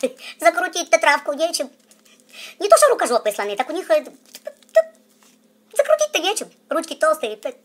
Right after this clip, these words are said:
никак не скрутишь ничего. Ой, сидели, сидели, горевали, горевали. А тут ёжик бежит. Ой, здравствуй, ёжик!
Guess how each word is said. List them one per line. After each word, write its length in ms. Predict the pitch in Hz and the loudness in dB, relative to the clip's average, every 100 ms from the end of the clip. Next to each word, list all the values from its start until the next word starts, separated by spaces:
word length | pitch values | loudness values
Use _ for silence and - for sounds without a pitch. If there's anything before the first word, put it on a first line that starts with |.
| - | -12
никак 300 | 262 269 269 | -4 -4 -4
не 60 | 247 | -8
скрутишь 300 | 190 170 - | -12 -16 -16
ничего. 240 | - - _ - - - - - - - | -16 -18 _ -20 -18 -16 -16 -18 -16 4
Ой, 240 | 349 403 | 8 8
сидели, 220 | 392 285 269 | 8 2 2
сидели, 240 | 233 233 | -2 -2
горевали, 280 | 220 202 196 | -2 -6 -6
горевали. 880 | 254 349 453 440 403 370 339 302 - | -2 2 4 4 4 4 2 -2 4
А 40 | |
тут 120 | 622 622 | 6 8
ёжик 240 | 605 415 | 8 6
бежит. 320 | 453 466 - _ _ - | -2 -4 -8 _ _ -6
Ой, 540 | 539 523 427 359 330 294 | -2 0 -2 -4 -12 -8
здравствуй, 420 | 262 679 659 640 622 | -2 0 4 6 6
ёжик! 320 | 523 294 - | 4 -4 -8